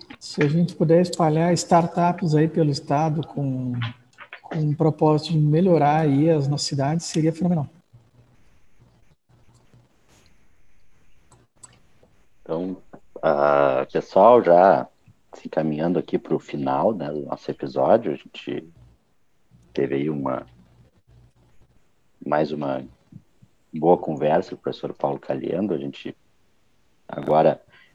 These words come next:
Speaker 2: resta aqui a ficar pensando um pouco em tudo que foi falado, remoendo aqui um <laughs> pouco mais. E agradecendo o pessoal, agradecendo o Paulo, professor Paulo, eh, que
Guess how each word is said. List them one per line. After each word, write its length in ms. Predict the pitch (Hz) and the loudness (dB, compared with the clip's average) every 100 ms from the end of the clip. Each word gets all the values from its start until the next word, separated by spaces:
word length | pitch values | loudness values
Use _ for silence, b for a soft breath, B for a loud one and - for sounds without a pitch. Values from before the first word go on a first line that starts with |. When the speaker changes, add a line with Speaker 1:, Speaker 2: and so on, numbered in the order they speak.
| _ | _
Speaker 2:
resta 500 | - 90 196 - - | 4 8 8 6 -2
aqui 300 | - 98 101 | 0 6 6
a 140 | 90 | 6
ficar 240 | - - 87 | 2 0 2
pensando 500 | 82 - - 87 82 | 0 -2 -2 -2 -4
um 60 | |
pouco 380 | 78 85 92 - | -2 0 0 -2
em 60 | 71 | -6
tudo 220 | 87 101 | -6 -6
que 80 | - | -6
foi 200 | - 82 | -2 -2
falado, 680 | - 76 71 73 90 87 - | 0 -2 -2 -2 -4 -6 -6
remoendo 560 | 80 80 78 85 85 | -6 -4 -2 -2 -4
aqui 260 | 73 - 85 | -6 -6 -6
um 80 | 80 | -2
<laughs> 40 | |
pouco 300 | - 80 73 | -2 -2 -4
mais. 480 | 78 76 95 117 - - - - b b b b - - _ _ | -6 -6 -6 -8 -12 -20 -20 -20 b b b b -20 -20 _ _
E 400 | - 78 76 73 78 | -12 -10 -8 -6 -4
agradecendo 680 | 78 82 82 78 - 98 | 0 0 0 -2 -2 0
o 40 | 98 | 0
pessoal, 380 | 80 73 98 113 | 0 0 4 4
agradecendo 460 | 80 78 - 85 | 4 0 -2 -4
o 40 | 78 - | -6 0
Paulo, 260 | 82 82 - - | 0 0 -6 -8
professor 340 | 71 - 76 | -8 -4 -6
Paulo, 540 | - 80 92 101 80 - - - | 2 4 6 4 0 -4 -16 -8
eh, 580 | 78 73 71 71 69 71 - - _ 62 - - - | -4 -4 -6 -8 -10 -14 -18 -20 _ -20 -20 -20 -20
que 480 | - - 69 67 | -14 -12 -10 -14